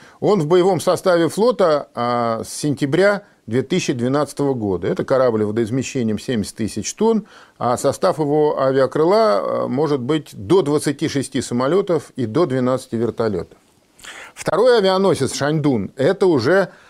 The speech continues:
а, модернизация проекта «Леонин». Это первый авианосец, самостоятельно построенный Китаем.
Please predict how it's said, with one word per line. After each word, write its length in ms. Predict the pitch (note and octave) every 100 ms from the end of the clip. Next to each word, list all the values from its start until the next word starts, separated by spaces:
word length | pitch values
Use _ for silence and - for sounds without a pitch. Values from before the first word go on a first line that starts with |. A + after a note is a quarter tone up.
| _
а, 280 | - B2 A#2
модернизация 880 | A#2+ C#3 D#3 F#3 D#3 G3 E3 - C3
проекта 520 | - B2+ C#3+ B2 C3
«Леонин». 500 | A#2+ A#2+ A2 G2+ C3+
Это 160 | E3 C#3
первый 440 | - F#3+ E3 D3
авианосец, 580 | C3 C3 C#3+ F3+ - C#3
самостоятельно 920 | - E3 F3+ - G#3 G#3 E3 C#3+ B2+
построенный 600 | A2 C3 - D#3 C3 A2+ G2+
Китаем. 640 | C3+ A#2 G#2+ G2 C3+